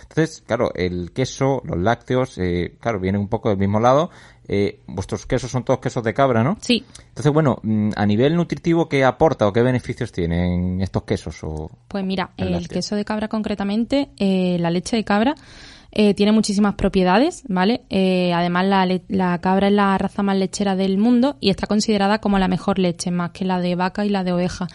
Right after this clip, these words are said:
Speaker 2: Además, tenemos la gran suerte de vivir en una zona donde, donde hay mucha cabra malagueña y por eso una de las cosas que decidimos de hacer nuestro queso de cabra. Pues eso, como te comento, tiene muchísimas propiedades. De hecho, hacen, eh, leche en polvo para, para los bebés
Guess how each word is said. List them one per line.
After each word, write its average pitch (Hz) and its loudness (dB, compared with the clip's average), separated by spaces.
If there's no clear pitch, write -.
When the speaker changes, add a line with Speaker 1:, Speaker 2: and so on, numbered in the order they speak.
Speaker 2:
Además, 190 2
tenemos 208 2
la 208 4
gran 208 2
suerte 247 2
de 202 4
vivir 185 0
en 190 0
una 202 0
zona 240 2
donde, 175 0
donde 175 0
hay 175 0
mucha 190 0
cabra 190 0
malagueña 208 2
y 220 8
por 196 2
eso 190 4
una 202 4
de 202 4
las 190 2
cosas - -4
que 208 0
decidimos 196 0
de 190 2
hacer 185 -2
nuestro 190 -2
queso 180 -2
de 190 0
cabra. 165 2
Pues 190 4
eso, 196 0
como 185 0
te 175 -2
comento, 190 0
tiene 190 2
muchísimas 202 0
propiedades. 208 4
De 202 4
hecho, 190 0
hacen, 196 0
eh, 202 4
leche 190 0
en 196 2
polvo 208 2
para, 170 0
para 175 4
los 175 4
bebés 180 4